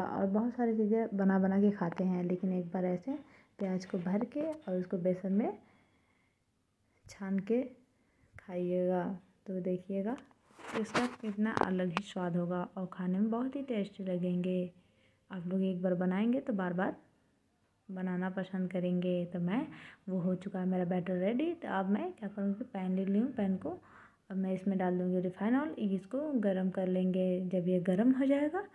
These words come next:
तब हम इसमें क्या करेंगे, छानेंगे पकौड़े को। तो मैं अब आप लोगों को दिखा दे रही हूँ, आप लोगों को कैसे करना है। यहाँ देखिए, मैं बेसन में प्याज को डाल दी हूँ, ये देखिए।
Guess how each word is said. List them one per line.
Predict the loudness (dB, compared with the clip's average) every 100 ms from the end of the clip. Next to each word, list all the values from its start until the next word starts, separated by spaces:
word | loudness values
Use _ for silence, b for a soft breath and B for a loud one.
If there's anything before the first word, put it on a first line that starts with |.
| B B B B B _ _
तब | -8 -2
हम | 0 0
इसमें | 0 -2 -2
क्या | -4
करेंगे, | -4 -2 -2 -2 -4 -12 _ _ _ _ _ _ _ _
छानेंगे | -12 -6 -4 -2 0 -2
पकौड़े | -6 -6 -4 -4
को। | -4 -6 -8 B B B
तो | -4
मैं | 0 0
अब | 0
आप | -2 -4 -6
लोगों | -6 -6
को | -6
दिखा | -6 -6 -6
दे | -2
रही | 0 0
हूँ, | -2 -8 -12
आप | -8 -4
लोगों | -2 -4
को | -6 -8
कैसे | -6 -4
करना | -4 -2 0
है। | -2 0
यहाँ | 0 0 0 -2
देखिए, | -2 -2 -6 -8 B B B _
मैं | -6 -2
बेसन | 0 0 0 2
में | 2 0 -8 _ _ _ _ _ _ _ -10
प्याज | -6 -6 -6
को | -6 -4 -8 -16 _ -10
डाल | -4 0
दी | 2
हूँ, | 0 -4 -14 _ _ -12
ये | -6 -4
देखिए। | -4 -6 -10 -18